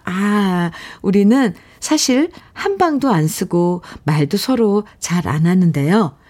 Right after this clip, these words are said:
유일하게 함께하는 게 같이 운동하는 겁니다. 그 모습을 보고 동네 어르신들이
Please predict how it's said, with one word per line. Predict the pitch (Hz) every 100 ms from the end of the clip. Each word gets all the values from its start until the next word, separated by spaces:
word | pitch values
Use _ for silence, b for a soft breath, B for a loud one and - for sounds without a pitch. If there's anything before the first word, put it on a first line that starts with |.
| -
유일하게 | 185 233 330 294 196 208
함께하는 | 302 311 285 285 254 202 185
게 | 240 370 403 _ _ _ b b b
같이 | - 175 - 247 -
운동하는 | 190 208 294 349 294
겁니다. | 185 139 135 151 170 - b b -
그 | 233
모습을 | 202 180 202 220 214
보고 | 165 202 254 175 B B
동네 | - 190 208
어르신들이 | 185 156 190 220 190 151 131 127 131